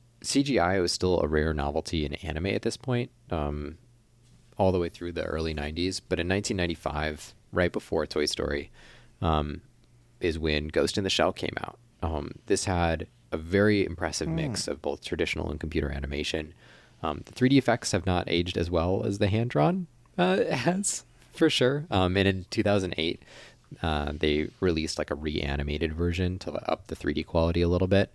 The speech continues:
Speaker 1: which is what a lot of people remember. Um, it's
Speaker 2: I,
Speaker 1: hard
Speaker 2: I
Speaker 1: to
Speaker 2: thought
Speaker 1: find
Speaker 2: that they
Speaker 1: the
Speaker 2: had
Speaker 1: old
Speaker 2: only
Speaker 1: version.
Speaker 2: really done three D for the vehicles and, like, those, uh, those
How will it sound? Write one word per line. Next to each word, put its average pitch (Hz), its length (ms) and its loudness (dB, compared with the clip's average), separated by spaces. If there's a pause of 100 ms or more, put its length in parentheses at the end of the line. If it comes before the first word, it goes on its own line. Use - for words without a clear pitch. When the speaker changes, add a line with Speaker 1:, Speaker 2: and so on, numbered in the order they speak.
(260)
Speaker 1:
which - 140 -6
is 78 120 -4
what 78 100 0
a - 40 0
lot 76 240 -4
of - 80 -8
people 85 220 -2
remember. 80 500 2 (160)
Um, 78 240 -2
it's 180 180 2
Speaker 2:
I, - 20 -2
Speaker 1:
hard - 200 -2
Speaker 2:
I 185 100 4
Speaker 1:
to 226 60 6
Speaker 2:
thought - 200 2
Speaker 1:
find 165 180 4
Speaker 2:
that 202 60 -2
they 233 160 2
Speaker 1:
the 214 60 6
Speaker 2:
had 185 80 4
Speaker 1:
old 143 160 6
Speaker 2:
only 156 140 6
Speaker 1:
version. 170 200 6
Speaker 2:
really 139 320 6
done 123 560 4
three 127 300 2
D 120 280 4
for 117 280 2
the 104 200 2
vehicles 131 1040 2 (120)
and, 110 240 2
like, 104 320 0
those, 107 400 -2
uh, 98 440 0 (1080)
those 104 600 -2